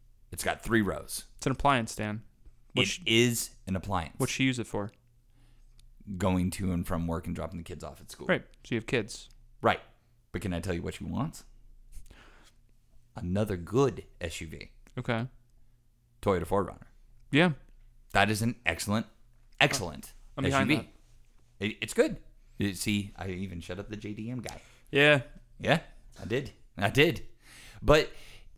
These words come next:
Speaker 1: <clears throat> there's a place for 'em, and I get that.
Speaker 2: D-, h-, hang on.
Speaker 1: Mm-hmm.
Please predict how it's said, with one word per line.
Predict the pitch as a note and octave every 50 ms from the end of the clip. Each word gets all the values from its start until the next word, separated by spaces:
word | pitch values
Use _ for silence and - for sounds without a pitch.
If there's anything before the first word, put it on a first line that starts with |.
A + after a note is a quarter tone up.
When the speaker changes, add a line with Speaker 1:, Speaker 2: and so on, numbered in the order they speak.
| - - -
Speaker 1:
<clears throat> | - - A#2 G#2 F2+ - - - - - - - - - - _ - - - _ _ _ _ _ _ _ - - - - -
there's | - F#2+ A#2+ A#2 A#2 G2+
a | -
place | - - G2+ F2 -
for | - - D2 -
'em, | - - - - - -
and | G2
I | F#2+
get | F2 E2 G#2 F#2 E2+ -
that. | E2+ D#2 D2 - - - - - - -
Speaker 2:
D-, | - D3+ - G2+ - - - -
h-, | D3+ - - - - -
hang | E3 E3+ F3 C#3
on. | A#2 A#2 A2+ A#2 - - - - -
Speaker 1:
Mm-hmm. | G#2+ A2 A2 A2+